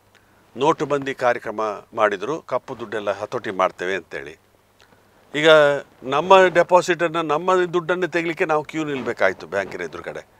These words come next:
ಜಿ ಎಸ್ ಟಿ ತಂದರು, ಅವತ್ತು ಅಪೋಸ್ ಮಾಡ್ತಾಯಿದ್ರು ನಮ್ಮ ಸರ್ಕಾರ ಇರುವಾಗ, ಈಗ ಜಿ ಎಸ್ ಟಿ ತಂದರು. ಆ ಜಿ ಎಸ್ ಟಿಯಿಂದಾಗಿ ಇಷ್ಟೆಲ್ಲ ಅವಾಂತರಗಳು ಆಯಿತು. ಆರ್ಥಿಕ ವ್ಯವಸ್ಥೆನೇ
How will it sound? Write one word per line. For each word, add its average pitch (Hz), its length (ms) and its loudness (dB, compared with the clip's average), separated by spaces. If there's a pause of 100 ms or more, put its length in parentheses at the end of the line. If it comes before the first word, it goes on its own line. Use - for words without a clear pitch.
(800)
ಜಿ 147 140 -2
ಎಸ್ 175 220 10
ಟಿ 147 120 -4
ತಂದರು, 101 360 -2
ಅವತ್ತು 123 340 0
ಅಪೋಸ್ 143 320 2
ಮಾಡ್ತಾಯಿದ್ರು 117 560 -2 (580)
ನಮ್ಮ 120 160 -2
ಸರ್ಕಾರ 107 420 2
ಇರುವಾಗ, 95 320 -2 (220)
ಈಗ 175 160 0 (460)
ಜಿ 135 120 0
ಎಸ್ 139 140 2
ಟಿ 127 100 -8
ತಂದರು. 82 420 -6 (520)
ಆ 139 100 8
ಜಿ 151 180 -2
ಎಸ್ 202 180 8
ಟಿಯಿಂದಾಗಿ 175 440 4
ಇಷ್ಟೆಲ್ಲ 180 380 -2
ಅವಾಂತರಗಳು 139 720 4
ಆಯಿತು. 101 340 0 (300)
ಆರ್ಥಿಕ 131 320 6
ವ್ಯವಸ್ಥೆನೇ 131 540 2